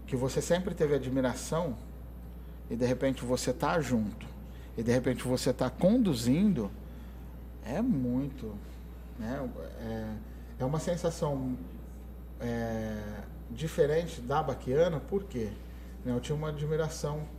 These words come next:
pelo Formiga, tenho uma admiração pelo, pelo Micheletti, mas assim, são pessoas mais distantes.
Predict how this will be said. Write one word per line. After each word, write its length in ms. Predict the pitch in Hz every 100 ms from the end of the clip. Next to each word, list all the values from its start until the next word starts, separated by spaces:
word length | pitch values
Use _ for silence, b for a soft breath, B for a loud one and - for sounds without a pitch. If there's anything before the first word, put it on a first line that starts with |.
| - -
pelo 300 | 143 135 135
Formiga, 580 | - 135 117 101 98 98 - B B B B - -
tenho 180 | 123 139
uma 100 | 131
admiração 640 | 123 127 117 - 131 135 -
pelo, 480 | 127 123 123 117 107 - - - - - - -
pelo 220 | - 120
Micheletti, 720 | 123 - 127 113 107 98 - 101 - - B B B B B
mas 260 | 123 143 156
assim, 500 | 165 165 143 127 117 117
são 280 | - 160 202
pessoas 480 | 196 165 170 175 170
mais 400 | 165 175 165 156
distantes. 1000 | 185 - 147 135 123 - 95 - -